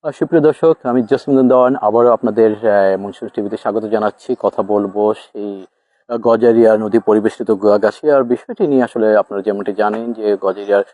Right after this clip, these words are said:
দস্যু বাহিনীর, আহ, তিন সদস্য গ্রেপ্তার করেছে দস্যু বাহিনীর প্রধান নয়ন পিয়াস রিপনের অন্যতম, আহ, প্রধান যে দস্যু, আহ, রিপন, আহ, পাশাপাশি হারুন মেম্বার এবং,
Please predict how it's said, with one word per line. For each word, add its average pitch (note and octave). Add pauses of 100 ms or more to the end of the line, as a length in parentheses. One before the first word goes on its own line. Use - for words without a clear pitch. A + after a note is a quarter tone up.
(300)
দস্যু A2+
বাহিনীর, G#2
আহ, G#2
তিন B2+
সদস্য A2+
গ্রেপ্তার G#2
করেছে -
দস্যু G2+
বাহিনীর G2+
প্রধান G2+
নয়ন G2+
পিয়াস G2+
রিপনের A2+
অন্যতম, G2+ (380)
আহ, G#2+ (180)
প্রধান A2
যে G#2+
দস্যু, A#2
আহ, G2+
রিপন, A#2
আহ, F#2+ (100)
পাশাপাশি G#2 (640)
হারুন C3
মেম্বার C#3+
এবং, B2+